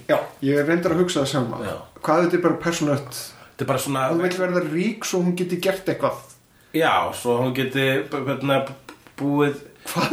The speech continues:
Speaker 1: hún er með bara svona einhverja fáránlega hugmynd eins og að vilja búa til svona peningatank eins og Jóakim?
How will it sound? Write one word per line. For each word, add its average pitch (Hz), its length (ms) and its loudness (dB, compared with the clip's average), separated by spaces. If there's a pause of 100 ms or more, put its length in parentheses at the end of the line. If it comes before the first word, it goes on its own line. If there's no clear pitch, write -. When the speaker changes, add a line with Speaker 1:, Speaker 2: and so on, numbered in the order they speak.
Speaker 1:
hún 240 120 0
er 185 60 0
með 175 160 0
bara 160 120 0
svona 160 180 0
einhverja 156 240 0
fáránlega 160 680 0
hugmynd 151 300 0
eins 139 200 0
og 139 120 2
að 131 80 0
vilja 143 160 2
búa 143 400 0
til 135 300 0
svona 131 260 -4
peningatank 139 640 -2
eins 123 100 -4
og 131 80 0
Jóakim? 131 460 0